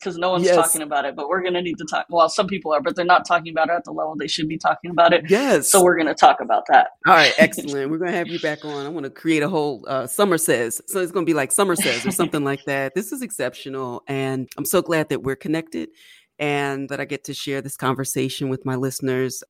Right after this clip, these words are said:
Speaker 2: this and, and what's to come. I will drop a bunch of links in the show notes to help people become familiarized. One other thing I wanted, that I thought about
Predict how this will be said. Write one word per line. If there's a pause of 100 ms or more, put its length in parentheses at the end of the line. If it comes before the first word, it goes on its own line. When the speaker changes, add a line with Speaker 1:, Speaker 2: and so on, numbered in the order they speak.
(200)
Speaker 2:
this
and,
and
what's
to
come. (640)
I
will
drop
a
bunch
of
links
in
the
show
notes
to
help (300)
people
become
familiarized. (240)
One
other
thing
I
wanted, (200)
that
I
thought
about